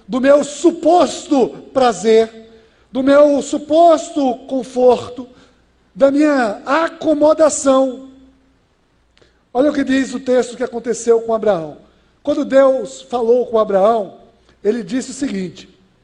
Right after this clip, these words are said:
"Abraão, gente boa, vem cá. Olha, sai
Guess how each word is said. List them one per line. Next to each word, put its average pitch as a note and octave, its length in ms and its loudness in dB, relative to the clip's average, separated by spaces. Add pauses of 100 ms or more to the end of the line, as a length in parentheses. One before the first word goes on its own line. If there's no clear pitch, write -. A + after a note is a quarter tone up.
"Abraão, G#3+ 760 0 (1200)
gente G3+ 300 -10
boa, D#3+ 320 -6
vem B3+ 160 -6
cá. A3 400 -4 (720)
Olha, G#3 360 2 (460)
sai F4 1040 0